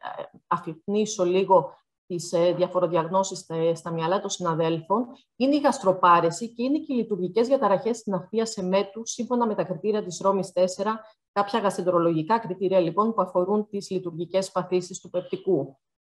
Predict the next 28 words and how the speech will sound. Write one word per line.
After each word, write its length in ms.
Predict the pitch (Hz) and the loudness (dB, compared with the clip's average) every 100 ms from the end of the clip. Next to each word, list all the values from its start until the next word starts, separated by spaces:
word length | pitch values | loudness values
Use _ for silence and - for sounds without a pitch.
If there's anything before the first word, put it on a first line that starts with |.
| _ - | _ -4
Υπάρχει 400 | 160 - 240 294 | 2 6 4 2
φυσικά 340 | 269 - 233 | -6 -4 -4
και 120 | 226 | -4
η 40 | 208 | -6
χρόνια 360 | 202 214 226 | 0 0 0
εντερική 400 | 190 175 151 175 | 0 0 -2 -6
ψευδοαπόφραξη 920 | 208 196 160 165 156 190 180 170 - 208 | -6 -6 0 0 2 0 0 -8 -8 -4
και 80 | |
η 40 | 185 | -4
λειτουργική 540 | 160 165 147 143 - | -4 -6 -10 -8 -6
δυσπεψία, 920 | 214 240 180 180 165 160 220 294 - _ - | -6 0 -2 -2 -2 2 2 0 -16 _ -2
ωστόσο, 680 | 170 - 214 226 - 302 | -2 2 2 2 0 -2
δεν 180 | 220 269 | 2 2
είναι 180 | 285 277 | 2 0
τα 100 | 262 | -2
κύρια 360 | - 240 233 226 | -4 -2 0 -2
συμπτώματα 720 | - 196 196 208 196 175 156 | -4 -4 2 4 4 2 -2
η 100 | 170 | 0
ναυτία 440 | 170 165 208 208 | -2 -4 -2 -2
και 120 | 180 | 2
ο 40 | 175 | 4
έμετος, 460 | 208 254 262 277 - | 4 2 0 -2 0
όπως 300 | 240 214 - | 0 0 -2
είναι 140 | 226 | -4
στις 200 | 226 190 | -2 -6
δύο 200 | 180 208 | -2 -2
προαναφερθήσεις 1120 | 208 180 180 170 175 - 190 190 185 185 _ _ _ | 0 0 0 -4 -6 -6 -6 -6 -10 -12 _ _ _
παθήσεις. 760 | 196 196 226 - - - - | -2 2 -2 -2 -8 -12 -14